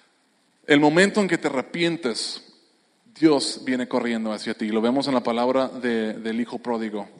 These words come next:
Él se arrepintió, el padre fue corriendo hacia él. Dios quiere hacer eso contigo, el momento que tú te arrepientas. Por último, repiten, si tú quieres, esta oración después de mí.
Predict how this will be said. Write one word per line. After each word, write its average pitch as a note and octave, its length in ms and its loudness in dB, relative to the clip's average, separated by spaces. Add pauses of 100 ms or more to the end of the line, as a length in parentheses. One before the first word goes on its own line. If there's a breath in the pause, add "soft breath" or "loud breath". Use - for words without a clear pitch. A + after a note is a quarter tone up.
(280 soft breath)
Él B2+ 160 -6
se D#3+ 100 -2
arrepintió, C#3+ 560 0
el C3+ 140 2
padre D3+ 300 0
fue - 160 -6
corriendo C#3+ 720 0 (200 loud breath)
hacia C3 400 -6
él. G#2 280 -6
Dios B2+ 260 0
quiere C#3 180 -4
hacer C3+ 180 -8
eso A#2+ 200 -10
contigo, A2+ 400 -12
el G#2+ 60 -12
momento B2 340 -10
que A2+ 100 -16
tú A#2+ 140 -16
te A#2+ 100 -10
arrepientas. A2 720 -10 (920)
Por C3+ 140 0
último, F3+ 460 2
repiten, D#3+ 540 -4
si B2 160 -4
tú D3+ 180 0
quieres, B2+ 440 -2
esta B2+ 240 -6
oración A#2+ 320 -6
después A#2 320 -12
de A#2 80 -12
mí. A2 180 -14